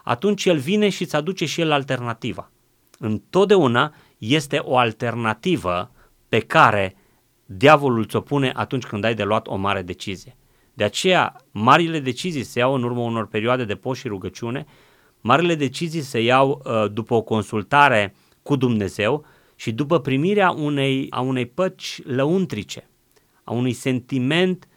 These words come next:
din partea lui Dumnezeu că ești pe calea cea bună. Nu se iau, uh, intempestiv, nu se iau dintr-o dată și, uh, nu se iau folosind doar, uh, inteligența umană.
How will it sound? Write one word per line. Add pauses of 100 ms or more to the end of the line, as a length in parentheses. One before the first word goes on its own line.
(180)
din
partea
lui
Dumnezeu (240)
că
ești
pe
calea (200)
cea
bună. (420)
Nu
se
iau, (240)
uh,
intempestiv,
nu
se
iau
dintr-o
dată (300)
și,
uh,
nu
se
iau
folosind
doar,
uh,
inteligența
umană.